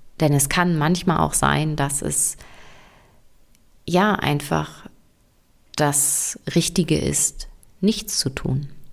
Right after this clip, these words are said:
Auf die Energiekörper, auf das Feinstoffliche sozusagen, weil im Ende das Feinstoffliche ist viel größer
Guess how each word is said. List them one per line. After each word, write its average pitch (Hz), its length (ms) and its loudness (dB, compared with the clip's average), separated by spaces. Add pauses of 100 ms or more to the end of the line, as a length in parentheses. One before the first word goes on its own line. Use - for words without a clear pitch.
(2000)
Auf 156 220 0
die - 120 0
Energiekörper, 156 1160 4
auf - 100 -2
das - 200 2
Feinstoffliche 170 1400 2
sozusagen, 143 1120 0 (360)
weil 151 340 4
im 151 160 2
Ende 185 300 4
das 160 200 -2
Feinstoffliche 160 760 2
ist 156 160 0
viel 180 240 4
größer 156 640 2